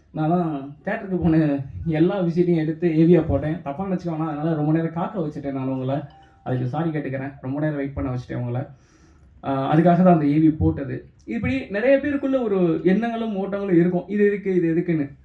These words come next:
ஆனா ஓப்பனா ஒரு விஷயம் சொல்லணும்னா, நம்ம ஆடியோ லான்ச்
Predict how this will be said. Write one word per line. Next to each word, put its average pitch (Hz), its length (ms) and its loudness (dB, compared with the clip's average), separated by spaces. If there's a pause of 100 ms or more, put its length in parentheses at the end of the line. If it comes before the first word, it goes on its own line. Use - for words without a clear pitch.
(220)
ஆனா 226 180 0
ஓப்பனா 277 360 2
ஒரு 202 140 -2
விஷயம் 196 260 -4
சொல்லணும்னா, 185 560 2 (540)
நம்ம 185 200 0
ஆடியோ 233 260 -4
லான்ச் 196 420 -2